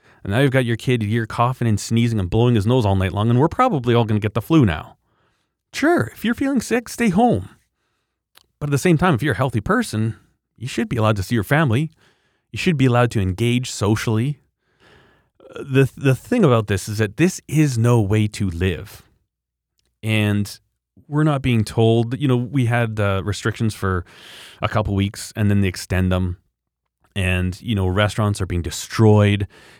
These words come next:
Industries are being decimated. The economy, we have no clue the effect that this is having on our economy. We're not gonna feel it for years and years and years.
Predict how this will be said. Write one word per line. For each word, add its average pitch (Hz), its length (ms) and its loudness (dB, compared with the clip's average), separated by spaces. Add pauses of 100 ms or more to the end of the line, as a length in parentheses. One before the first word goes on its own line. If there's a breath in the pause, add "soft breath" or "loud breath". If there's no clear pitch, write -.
(140 loud breath)
Industries 113 380 0
are 95 40 -6
being 90 160 -4
decimated. 98 580 0
The 92 80 -4
economy, 120 540 2
we 135 120 0
have 127 240 -2
no 117 380 4
clue 101 460 4
the 95 120 -4
effect - 480 -6
that 90 140 -10
this 92 180 -4
is 90 120 -4
having 87 360 -4
on 85 140 -4
our 82 60 -4
economy. 85 340 -8
We're 131 80 2
not 170 120 4
gonna 147 120 2
feel 117 320 0
it - 60 -6
for - 100 -10
years 95 260 0
and 85 100 -2
years 82 180 -2
and 90 100 -6
years. - 360 -10